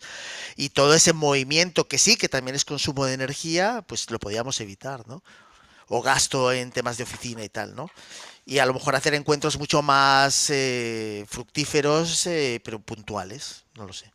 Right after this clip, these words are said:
Pero bueno. Quiero decir que hay cosas que necesitan que pasen cosas para que,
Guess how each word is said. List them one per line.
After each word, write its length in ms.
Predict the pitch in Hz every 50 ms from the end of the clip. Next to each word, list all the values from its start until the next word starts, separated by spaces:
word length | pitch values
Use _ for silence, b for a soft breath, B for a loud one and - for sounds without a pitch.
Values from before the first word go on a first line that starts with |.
| _ _ _
Pero 160 | _ - -
bueno. 180 | 98 98 101 _ B B B B B B B
Quiero 140 | B 190 202
decir 120 | - 208 170
que 100 | - 156
hay 80 | 156
cosas 260 | - 190 190 240 208 -
que 100 | 185 160
necesitan 580 | 156 147 - 151 - - 156 - 180 175 170 -
que 100 | - 139
pasen 280 | - 147 143 - 147 135
cosas 400 | - 170 175 - 190 185 - -
para 200 | - 131 127 113
que, 760 | - 113 110 107 107 104 107 104 104 104 101 104 107 117